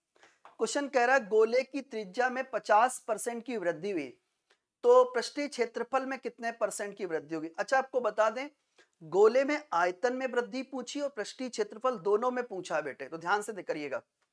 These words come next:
देखो, ये एक गोला है, ये इसकी रेडियस है, ध्यान से समझो, इसका पृष्ठ, आ, टोटल सरफेस एरिया या पृष्ठ, सरफेस एरिया जो भी कहना चाहते हैं,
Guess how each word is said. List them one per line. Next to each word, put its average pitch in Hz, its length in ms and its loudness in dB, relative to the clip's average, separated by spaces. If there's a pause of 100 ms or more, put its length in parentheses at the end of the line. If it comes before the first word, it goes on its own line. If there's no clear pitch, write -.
(420)
देखो, 160 340 -8 (2250)
ये 214 200 -6 (120)
एक 226 220 -6
गोला 180 340 4
है, 131 140 -10 (1120)
ये 196 180 -8
इसकी 254 460 -10
रेडियस 180 500 -6
है, 117 140 -14 (480)
ध्यान 180 200 -2
से - 120 -16
समझो, 127 300 -16 (480)
इसका 277 380 2
पृष्ठ, 294 320 -2 (540)
आ, 196 180 2
टोटल 226 460 -2
सरफेस 240 420 -4
एरिया 175 360 -6 (140)
या 202 120 0
पृष्ठ, 208 440 -10
सरफेस 208 400 -4
एरिया 180 200 -6
जो 202 220 -4
भी 247 120 -8
कहना 208 340 -2
चाहते 202 340 -4
हैं, 240 220 -16